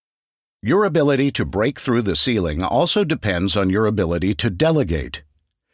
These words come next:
Be prepared to delegate and elevate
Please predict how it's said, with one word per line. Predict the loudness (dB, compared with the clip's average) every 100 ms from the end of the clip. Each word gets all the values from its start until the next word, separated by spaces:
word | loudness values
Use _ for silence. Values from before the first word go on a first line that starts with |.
| _ _ _ -4
Be | -2
prepared | 0 -2 2 0 0
to | -2
delegate | 0 0 2 2 2 0 -2 -6
and | -4 -4 -4 -2
elevate | 0 0 0 -4 -6